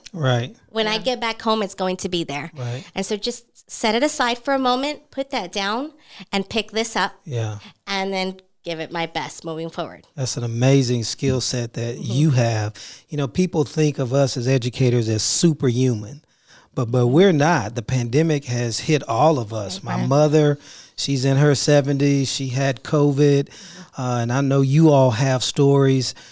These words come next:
Speaker 1: And so, uh, you know, we're, we're human and we feel it just like anyone else does.
Speaker 3: Mm-hmm.
Speaker 1: And so you really hit on how important it is to compartmentalize that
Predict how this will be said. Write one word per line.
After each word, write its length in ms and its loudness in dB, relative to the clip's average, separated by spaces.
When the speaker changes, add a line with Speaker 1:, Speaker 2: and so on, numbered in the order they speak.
Speaker 1:
And 80 -6
so, 540 -2
uh, 460 -4
you 140 -6
know, 120 -2
we're, 360 2
we're 180 2
human 480 2
and 180 -4
we 140 4
feel 460 2
it 160 -2
just 260 -2
like 300 0
anyone 440 2
else 280 0
does. 460 -6
Speaker 3:
Mm-hmm. 240 -6
Speaker 1:
And 140 -4
so 380 0
you 240 -4
really 400 4
hit 240 2
on 160 -4
how 420 -2
important 560 0
it 60 0
is 260 0
to 100 -4
compartmentalize 1300 0
that 320 -6